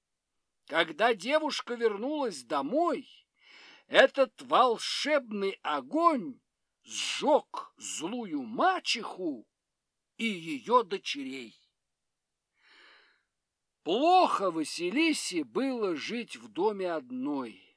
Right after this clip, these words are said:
поэтому ушла она жить к доброй старушке. Была она девушка трудолюбивая и стала шить красивые рубашки.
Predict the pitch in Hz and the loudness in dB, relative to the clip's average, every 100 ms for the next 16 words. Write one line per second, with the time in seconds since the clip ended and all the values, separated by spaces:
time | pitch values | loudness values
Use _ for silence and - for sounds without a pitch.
0 | _ _ _ - 165 254 233 - 208 190 | _ _ _ -2 6 6 6 0 -4 -4
1 | - 170 - - 156 277 262 185 180 160 | -6 -8 -6 -6 2 2 2 -2 -6 -6
2 | 143 120 - 277 285 - - - _ _ | -10 -12 -6 -4 -4 -8 -18 -20 _ _
3 | _ _ _ _ _ _ 139 131 233 269 | _ _ _ _ _ _ -16 2 4 6
4 | 214 202 180 - 165 160 160 170 - - | 4 -4 -4 -6 -4 -4 -4 -6 -10 -14
5 | 101 85 _ _ _ _ _ _ _ _ | -20 -20 _ _ _ _ _ _ _ _
6 | _ _ _ _ _ _ 127 226 226 262 | _ _ _ _ _ _ 0 2 6 8
7 | 254 233 233 240 226 - - - - _ | 8 8 2 0 0 -2 -14 -20 -20 _
8 | 104 254 269 240 - 233 233 233 208 226 | -4 -2 0 -2 -2 -2 -2 -4 -6 -6
9 | 226 196 214 302 254 170 120 101 - _ | -6 -4 0 2 2 -2 -6 -10 -20 _
10 | _ _ _ _ - 233 - - 214 285 | _ _ _ _ -10 -8 -6 -2 4 6
11 | 269 247 208 - - 285 240 - - 202 | 6 4 0 -4 -2 -2 -2 -6 -4 -4
12 | 190 - 254 277 254 254 247 254 247 214 | -4 -4 -2 -2 -4 -4 -4 -4 0 2
13 | 180 135 - - - 101 - | 2 2 -6 -10 -12 -16 -20